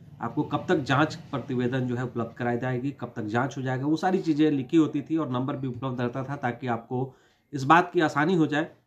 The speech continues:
कि आप अगर मामला में, अ, आवेदन दिए हैं किसी मामले में तो उस मामले में कहाँ जाएंगे, किसको फ़ोन करेंगे और क्या कार्रवाइयाँ हुई हैं, वो जानकारी आप ले सकते हैं। उसी तरह से देखिए अगर आप थाने में जाते हैं, किसी भी थाने में,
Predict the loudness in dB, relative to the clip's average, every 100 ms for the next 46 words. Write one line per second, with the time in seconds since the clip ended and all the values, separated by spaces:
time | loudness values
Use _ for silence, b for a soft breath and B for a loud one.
0 | _ -6 -2 2 2 0 _ -4 0 0
1 | -2 _ _ -2 0 2 2 0 -2 -2
2 | 0 0 -2 -4 -2 -2 0 2 6 6
3 | 6 4 2 -4 -2 0 0 0 0 0
4 | -2 -6 _ _ _ _ _ _ _ 2
5 | 4 2 4 2 0 0 0 2 2 2
6 | 0 -2 -4 -4 -2 -2 0 0 0 0
7 | 0 0 0 0 0 0 0 -2 0 0
8 | 2 2 2 0 -2 -2 -4 -6 -8 -10
9 | -12 -12 -10 -2 2 2 2 2 4 4
10 | 4 2 0 -2 0 2 2 2 2 0
11 | -2 -2 -2 0 0 2 2 2 0